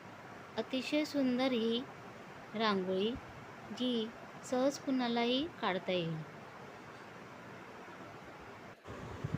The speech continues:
आता मी एक चांदणी काढलेली आहे, तर ही चांदणी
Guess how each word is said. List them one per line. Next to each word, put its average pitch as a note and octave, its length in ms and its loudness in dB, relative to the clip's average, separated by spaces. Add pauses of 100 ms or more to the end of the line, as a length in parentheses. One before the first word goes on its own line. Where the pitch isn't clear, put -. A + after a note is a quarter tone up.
(680)
आता - 260 4
मी C#4 340 10
एक - 220 2
चांदणी G3+ 500 4
काढलेली F#3+ 580 2
आहे, G3 380 2 (2500)
तर C4 140 6
ही C4 180 6
चांदणी C#4 680 10